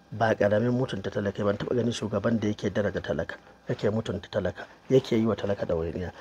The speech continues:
yake so a ko da yaushe ya ga talaka ya amfana irin Alhaji Muhammadu Inuwa Yahaya. Duk wanda ya ce maka za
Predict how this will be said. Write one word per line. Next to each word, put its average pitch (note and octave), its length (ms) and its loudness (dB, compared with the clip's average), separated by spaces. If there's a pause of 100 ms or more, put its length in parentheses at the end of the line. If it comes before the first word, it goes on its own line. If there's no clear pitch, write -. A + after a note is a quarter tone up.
(160)
yake D3 300 8
so - 160 0
a - 120 -2
ko C3 200 -2
da A#2+ 100 -4
yaushe A#2+ 300 -2
ya F#2+ 60 0
ga G#2+ 100 -4
talaka G#2 300 0
ya F#2 120 2
amfana G2 340 -2
irin A#2+ 200 2
Alhaji G#2+ 260 0
Muhammadu F3+ 400 2
Inuwa F#2+ 260 0
Yahaya. - 380 -4 (520)
Duk C4 180 12
wanda D4 240 12
ya A3 80 12
ce F#3 160 8
maka E3+ 220 4
za D3 100 8